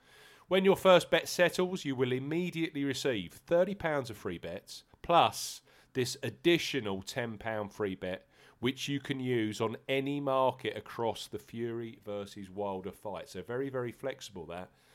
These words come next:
Thirty pound of free bets when, when that first bet settles,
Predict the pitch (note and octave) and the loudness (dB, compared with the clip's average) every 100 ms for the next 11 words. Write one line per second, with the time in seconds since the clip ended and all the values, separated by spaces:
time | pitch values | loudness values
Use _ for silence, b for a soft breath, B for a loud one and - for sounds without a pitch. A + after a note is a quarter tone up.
0 | b - E3 E3 D#3 C#3+ B2 - B2+ A#2 | b -4 0 0 0 0 -2 -4 -6 -4
1 | A#2 - A#2 G#2+ A2+ A2 G#2+ - A#2+ A2+ | -6 -4 -6 -6 -4 -4 -4 -4 -6 -4
2 | G#2 G2+ - G2+ F#2 F2+ | -6 -6 -6 -6 -6 -8